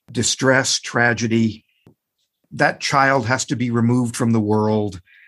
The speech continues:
maybe a special hospital where you live the rest of your life, whatever it is.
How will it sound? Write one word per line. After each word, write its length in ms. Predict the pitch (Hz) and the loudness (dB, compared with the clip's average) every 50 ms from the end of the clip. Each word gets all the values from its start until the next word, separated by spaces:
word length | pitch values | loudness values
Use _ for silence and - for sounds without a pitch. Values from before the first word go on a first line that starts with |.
| - _ _ _ _ _ _ _ _ _ _ _ _ _ _ _ _ - | -20 _ _ _ _ _ _ _ _ _ _ _ _ _ _ _ _ -4
maybe 560 | 120 117 120 120 127 127 123 123 123 123 - | 0 0 2 2 2 0 0 0 0 -2 -4
a 100 | - 117 | -6 -6
special 380 | - - - 127 117 - 139 113 | -6 -2 -2 -2 0 0 0 0
hospital 560 | - 123 123 113 - - - 123 113 113 113 | 2 2 2 2 0 -2 -2 -2 0 0 0
where 140 | 104 107 104 | 0 0 0
you 140 | 101 104 104 | 0 -2 0
live 240 | 107 113 117 113 | 0 0 0 0
the 80 | 110 110 | 0 0
rest 260 | 107 107 107 - - | 0 0 -2 -2 -6
of 80 | 113 101 | -6 -6
your 120 | 104 101 98 | -4 -4 -4
life, 340 | 101 95 95 92 90 - | -4 -4 -4 -6 -6 -6
whatever 380 | 117 113 117 139 131 127 120 107 | -4 -2 0 0 0 0 0 -2
it 60 | 95 | -2
is. 280 | 90 90 87 85 - | -2 -4 -6 -8 -10